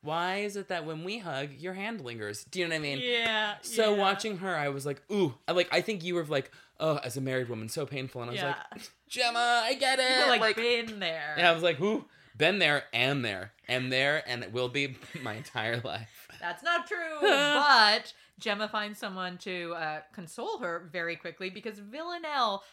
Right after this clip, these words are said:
Speaker 2: finds her in a hallway smoking a cigarette, asks if she can bum a smoke, and then immediately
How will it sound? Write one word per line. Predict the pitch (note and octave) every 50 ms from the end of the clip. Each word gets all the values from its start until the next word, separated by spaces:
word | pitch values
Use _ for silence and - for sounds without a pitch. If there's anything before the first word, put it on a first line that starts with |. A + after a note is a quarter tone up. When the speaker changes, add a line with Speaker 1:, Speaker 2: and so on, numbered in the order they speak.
| _ _ _ _ _
Speaker 2:
finds | - F3 G#3 C#4+ D#4+ D4 -
her | D#4+ D#4+
in | D#4+ D#4
a | D#4 C#4
hallway | - D4+ D4 D4 C#4 A3+ F#3 E3+ E3 D#3+
smoking | - - G#3+ G#3 G3+ B3+ A3+ A3+
a | A3+
cigarette, | A3+ - B3 A3 G3+ F#3 E3+ D#3 D3+ D#3 D#3+ - - _ _ _ -
asks | - G3 G#3+ - - -
if | D#4 -
she | - - C4+
can | B3+ C4+ B3+ A#3
bum | B3+ B3 B3 B3 B3+
a | - A3+
smoke, | A3+ - B3+ B3+ A#3+ G3+ F#3+ -
and | G#3+ G3 F#3
then | G3 F#3+ - - _ _ -
immediately | A3+ A3 G#3 G#3+ A3+ A3+ A#3 A3 G3+ G3 F3 F3+ - - E3+ D#3+ D#3+ D#3+ D3+